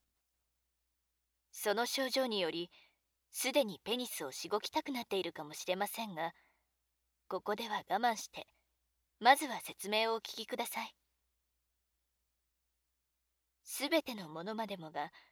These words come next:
インターネットにつながり始めた現代社会。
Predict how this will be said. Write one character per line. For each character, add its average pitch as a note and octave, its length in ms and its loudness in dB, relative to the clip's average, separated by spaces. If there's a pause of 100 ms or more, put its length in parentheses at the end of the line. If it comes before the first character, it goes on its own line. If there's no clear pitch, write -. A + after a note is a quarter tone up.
(300)
イ G3 120 -4
ン G#3 120 -4
タ G#3+ 140 4
ー G#3+ 40 2
ネ A3 80 -6
ッ G#3+ 80 -8
ト - 100 -16
に C#3+ 140 -20
つ - 160 -14
な F3 100 -4
が G3+ 80 4
り G#3 100 -2
始 G#3 260 -6
め A3 100 -8
た - 120 -14
現 E3+ 280 -8
代 G#3+ 140 0
社 - 180 -6
会。 - 240 -10